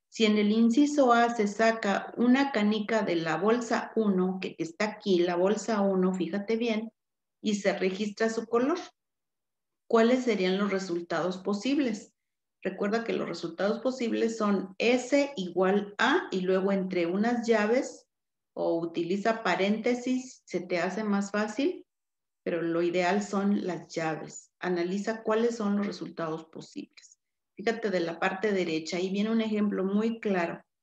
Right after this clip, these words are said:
eh, con una palabra. ¿Qué se registraría en el caso de esa palabra? En el inciso B, bueno, es lo mismo. Se saca una canica de la bolsa dos. Se registra su color.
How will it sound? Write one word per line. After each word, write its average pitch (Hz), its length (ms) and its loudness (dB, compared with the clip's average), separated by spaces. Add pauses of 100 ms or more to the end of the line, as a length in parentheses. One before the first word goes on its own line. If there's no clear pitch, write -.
(420)
eh, 175 240 -6
con 185 140 0
una 202 280 2
palabra. 151 560 -2
¿Qué 214 120 0
se 240 160 0
registraría 185 760 -2
en 202 80 0
el 190 140 0
caso 180 300 -6
de 180 100 -8
esa 180 240 -12
palabra? - 320 -10 (840)
En 202 200 0
el 208 120 4
inciso 240 520 2
B, 359 300 2
bueno, 185 260 -2
es 185 160 0
lo 220 100 0
mismo. 254 720 -2
Se 180 220 -4
saca 214 500 0
una 233 380 2
canica 233 560 0
de 208 120 0
la 160 160 -4
bolsa 170 440 -2
dos. 233 400 -4 (580)
Se 160 160 -4
registra 208 880 -2
su 175 120 -4
color. 156 520 -4